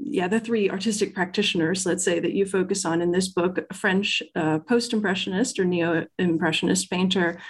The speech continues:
Georges Seurat, then of course the composer Beethoven, um, and then the final chapter is about Václav Nijinsky and, and L'Après-midi d'Enfant.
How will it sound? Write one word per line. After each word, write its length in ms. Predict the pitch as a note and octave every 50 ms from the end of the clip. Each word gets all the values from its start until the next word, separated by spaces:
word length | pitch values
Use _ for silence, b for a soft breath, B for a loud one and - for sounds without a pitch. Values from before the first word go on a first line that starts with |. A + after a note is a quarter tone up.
| B B
Georges 460 | - F3 G3 F#3+ F#3 E3+ E3+ - -
Seurat, 500 | - E4 E4 D4 B3 A3+ G#3+ G3+ G3+ G#3+ G#3+ B B B B B B -
then 100 | G3+ G3
of 80 | F#3+
course 260 | F#3+ G3 F#3 F#3 F#3
the 80 | - F#3
composer 600 | - G3 F3+ F#3 - F#3+ F3 E3 F3 E3+ E3 D#3+
Beethoven, 800 | D#3 G#3+ B3 C#4 C#4 - C4+ A#3+ A3 G3 G#3+ G3 G3 G#3 G#3+ B B B B B B -
um, 320 | F3+ F3+ F3 F3 F3 - - -
and 160 | G#3 G#3 G#3
then 80 | G3+
the 80 | G#3 G#3
final 300 | G#3 G#3 F#3+ F#3+ F#3+ F#3+
chapter 420 | F#3+ G#3 F3+ F3+ F#3 - F3 E3+
is 100 | E3+ E3+
about 280 | F#3 D#3 E3+ E3 D#3 D#3+
Václav 440 | E3+ E3+ E3+ - - E3 E3+ F3 F3+ F#3
Nijinsky 760 | F#3 F#3 G#3 B3 C4 C4 C4 - - F3+ F3 F#3 F#3 F#3 -
and, 360 | F3 F3 E3 E3 E3 E3 D#3 - -
and 360 | E3+ E3 D#3+ E3 E3+ D#3+ D#3
L'Après-midi 720 | F3+ F#3 F#3 F#3+ F#3+ F#3 F3 E3 D#3 E3+ D#3+ D#3 D#3 D#3+ -
d'Enfant. 540 | - F3 E3 E3 - A3+ G#3+ F#3+ D#3 E3 B